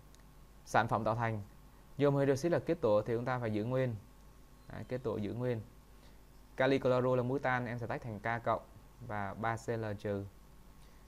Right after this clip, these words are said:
Như vậy thì phương trình sau khi chúng ta sẽ rút gọn đi chỉ còn lại là nhôm ba cộng kết hợp ba O H trừ để cho được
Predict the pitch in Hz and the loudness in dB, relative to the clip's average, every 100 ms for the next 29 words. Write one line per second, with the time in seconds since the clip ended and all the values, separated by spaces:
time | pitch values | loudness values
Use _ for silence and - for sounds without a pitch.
0 | - 139 147 143 - - - - - - | -10 -4 4 4 4 -10 -20 -20 -20 -6
1 | 123 120 139 131 117 110 104 - 127 139 | -2 2 2 2 0 -2 -6 -4 -2 0
2 | 135 127 120 113 151 147 117 127 120 107 | 0 0 0 0 2 2 2 0 0 -6
3 | - - 110 113 98 95 - 104 101 95 | -18 -8 -2 -2 0 -2 -2 -2 -2 -4
4 | - - - - - - - - - - | -12 -20 -20 -20 -20 -20 -20 -20 -20 -20
5 | - - - - - - - - 127 127 | -20 -20 -20 -20 -20 -20 -20 -8 0 0
6 | 113 117 117 120 113 113 - - - - | 2 0 2 4 2 -2 -18 -20 -20 -20
7 | - - - 143 120 98 - 113 107 117 | -20 -10 -6 -2 -2 -4 0 0 2 -2
8 | 131 131 117 104 101 - - - - - | -2 -2 -2 0 -4 -10 -20 -20 -20 -20
9 | - - - - - - - 101 117 117 | -20 -20 -20 -20 -20 -18 -8 -2 0 2
10 | 104 104 | 2 0